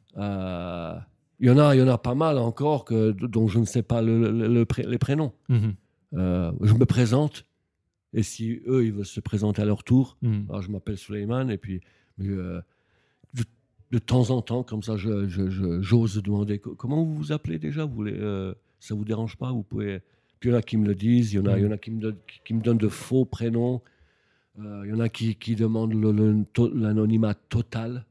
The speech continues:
Speaker 2: Mhm.
Speaker 1: Euh,
Speaker 2: Ok.
Speaker 1: voilà, voilà.
Speaker 2: En tout cas, tu sens que, que ce que vous faites, ça fait du bien, quoi. C'est, ça
Speaker 1: Bah, déjà, ils, ils, ils, ils se couchent, ils vont <laughs> au lit, entre guillemets,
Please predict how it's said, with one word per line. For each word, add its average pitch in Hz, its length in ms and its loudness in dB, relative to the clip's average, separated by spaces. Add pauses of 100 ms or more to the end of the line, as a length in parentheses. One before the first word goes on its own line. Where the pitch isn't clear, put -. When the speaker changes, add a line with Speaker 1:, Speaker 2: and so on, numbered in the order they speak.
Speaker 2:
Mhm. 110 280 2 (520)
Speaker 1:
Euh, 95 640 -8 (1200)
Speaker 2:
Ok. 120 240 2 (220)
Speaker 1:
voilà, 92 340 -8 (200)
voilà. 92 260 -8 (880)
Speaker 2:
En 127 100 2
tout 147 80 6
cas, 147 120 4
tu 135 140 0
sens 151 240 2
que, 104 720 0 (100)
que 101 440 -8
ce - 80 -20
que - 120 0
vous 120 140 0
faites, 135 280 0
ça - 220 -10
fait - 340 -6
du 113 140 -4
bien, 98 260 -8
quoi. 95 180 -16
C'est, - 200 -14 (180)
ça - 160 -8
Speaker 1:
Bah, 175 80 10
déjà, 214 320 10
ils, 214 80 8
ils, 190 480 -2
ils, 170 300 0
ils 165 160 0
se - 160 4
couchent, - 500 4
ils 143 160 6
vont 151 220 6
<laughs> - 280 -2
au 123 160 4
lit, 139 200 4
entre 110 240 -2
guillemets, 117 400 -2